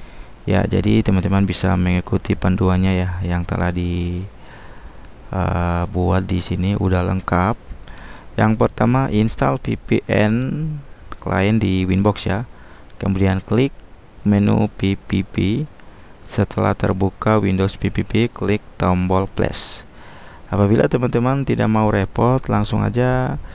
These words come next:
di copy paste scriptnya di bawah sini ya.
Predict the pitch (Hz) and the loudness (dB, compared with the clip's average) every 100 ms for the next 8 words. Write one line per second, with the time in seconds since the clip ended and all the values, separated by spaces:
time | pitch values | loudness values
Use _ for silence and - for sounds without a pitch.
0 | - - - 107 107 107 - 110 - 110 | -14 -14 -4 2 4 4 2 0 2 -2
1 | - 107 120 - - - - - - 104 | 0 -2 -2 -4 -8 -10 -10 -10 -4 0
2 | 98 104 110 107 95 92 92 - 98 101 | 0 2 0 0 0 2 0 0 0 0
3 | 90 | -2